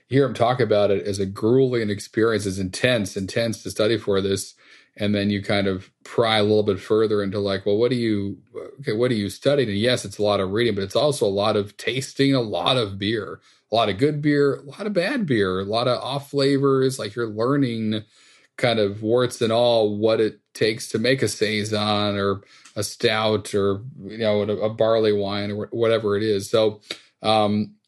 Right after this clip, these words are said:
so yeah, it's, it's like, what do you do to study for? You drink a lot of beer. Okay, well, on a high level, that sounds exciting. Then you kinda get into the nitty gritty, and it's like, "Wait a second, I'm drinking stuff that,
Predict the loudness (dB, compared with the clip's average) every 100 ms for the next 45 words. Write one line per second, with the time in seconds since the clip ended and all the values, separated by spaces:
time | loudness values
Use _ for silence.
0 | -12 0 2 2 -4 -16 -2 0 2 2
1 | 0 -4 -4 -6 0 0 -2 -8 0 2
2 | 4 2 2 2 2 2 2 0 0 0
3 | 0 0 0 2 2 0 -2 -2 -2 -4
4 | -2 0 2 2 0 0 -2 0 2 2
5 | 2 0 0 -2 -2 -2 -4 -4 -2 -2
6 | -4 -6 -4 -2 -2 0 2 2 2 0
7 | 0 -2 -4 -4 -2 -4 -6 -8 -2 0
8 | 0 0 -2 -2 -2 -2 -2 -2 -2 -4
9 | 0 0 2 -2 -2